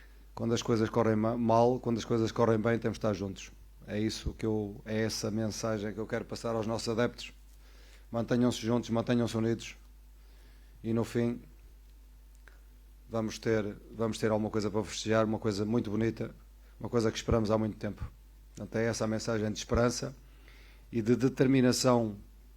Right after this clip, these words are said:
de compromisso, de trabalho que todo este grupo, eh, está disposto, eh, a dar pela, pela, eh, lutar pela,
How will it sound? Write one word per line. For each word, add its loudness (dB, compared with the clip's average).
de -20
compromisso, 6
de -2
trabalho 6
que -20
todo 2
este 0
grupo, 6
eh, -2
está 2
disposto, -2
eh, -8
a 2
dar 6
pela, -2
pela, -6
eh, -8
lutar 4
pela, 2